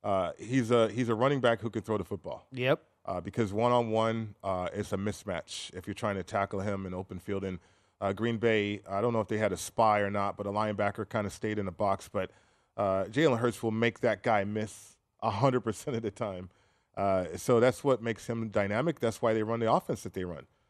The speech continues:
Speaker 1: Like I mentioned it as, as a, as a college offense, it's, it's based off of an option scheme, a triple option scheme. Uh, they just don't have the wishbone. They just don't have that formation, but they still pitch the ball.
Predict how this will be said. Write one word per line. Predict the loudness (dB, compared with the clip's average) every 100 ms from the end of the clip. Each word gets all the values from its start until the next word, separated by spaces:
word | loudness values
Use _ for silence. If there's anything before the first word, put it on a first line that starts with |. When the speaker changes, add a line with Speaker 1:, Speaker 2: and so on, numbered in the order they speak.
| _
Speaker 1:
Like | 0
I | 2
mentioned | 2 0 0
it | 0 0
as, | 0 0
as | 0 -2 0
a, | 0 -2 -6 _ _ _
as | -4 -2
a |
college | -4 0 0 2
offense, | 2 0 -2 -8 -6
it's, | -8 -6
it's | -8 -8
based | -4 -2 0
off | 0 0
of | 0
an | 0 -2 _
option | 0 0 -4 -6 -8
scheme, | -8 -6 -6 -6
a |
triple | -6 -8 -4 -2
option | -2 -4 -10
scheme. | -10 -8 -6 -6 -10 _ _ _
Uh, | -4
they | -2
just | -2 0
don't | 2 2
have | 2 2
the | 2
wishbone. | 0 -2 -4 -6
They | -6
just | -10 -6
don't | -4 -4
have | -2 0 -2 -6 _ _ _ _
that | 2 2
formation, | 2 0 0 -4 -6 -10 0
but | 2 2 -2 _ _ _ -2
they | -2
still | 0 2 2
pitch | 2 -4 -4
the | 0
ball. | 2 4 2 -2